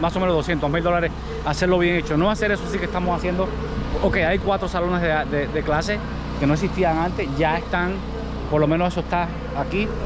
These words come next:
Miren los cimientos. Estos son materiales que se han ido comprando, piedras y cosas que hacen falta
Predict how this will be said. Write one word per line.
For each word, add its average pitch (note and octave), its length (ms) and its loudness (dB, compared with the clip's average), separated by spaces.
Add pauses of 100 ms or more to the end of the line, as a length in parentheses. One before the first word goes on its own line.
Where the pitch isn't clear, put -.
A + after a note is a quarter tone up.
(180)
Miren D#3+ 200 2
los E3+ 100 0
cimientos. E3 460 -2 (720)
Estos D#3+ 180 -6
son F#3+ 100 -2
materiales F3+ 460 0
que F3 80 -2
se D#3+ 80 -2
han F3+ 80 0
ido F#3 140 0
comprando, F3+ 480 0
piedras F#3+ 380 2
y F#3 40 0
cosas F#3 300 0
que F3 60 -2
hacen F3 160 -2
falta F3 300 -2